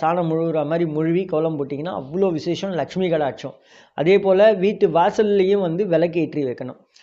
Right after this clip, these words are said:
இந்த மார்கழி மாசத்துல வீட்டு வாசல்ல விளக்கு ஏத்தி வைக்கணும். வீட்டுள்ள எப்படி விளக்கு ஏத்துறீங்களோ அதே போல் வாசலில் விளக்கு ஏற்ற வேண்டும். அப்படி ஏற்றினீர்களே ஆனால் அதுவும் ரொம்ப லக்ஷ்மி கடாட்சம், ரொம்ப சுபிக்ஷம்.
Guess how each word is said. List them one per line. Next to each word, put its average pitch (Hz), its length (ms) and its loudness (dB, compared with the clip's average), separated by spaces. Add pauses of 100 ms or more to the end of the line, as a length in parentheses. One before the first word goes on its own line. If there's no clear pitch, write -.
(240)
இந்த 139 160 -2
மார்கழி 175 320 2
மாசத்துல 170 480 0 (180)
வீட்டு 170 280 0
வாசல்ல 160 360 2
விளக்கு 156 320 0
ஏத்தி 139 180 -4
வைக்கணும். 156 380 -6 (360)
வீட்டுள்ள 180 380 4
எப்படி 170 220 4
விளக்கு 170 320 2
ஏத்துறீங்களோ 165 360 -2
அதே 170 220 2
போல் 185 260 -2
வாசலில் 175 520 0
விளக்கு 156 360 0
ஏற்ற 151 280 0
வேண்டும். 147 500 -2 (320)
அப்படி 147 360 -2
ஏற்றினீர்களே 185 600 0
ஆனால் 170 300 -2
அதுவும் 180 360 0
ரொம்ப 165 280 0
லக்ஷ்மி 165 320 -2
கடாட்சம், 151 340 -2
ரொம்ப 151 300 -2
சுபிக்ஷம். 160 540 -4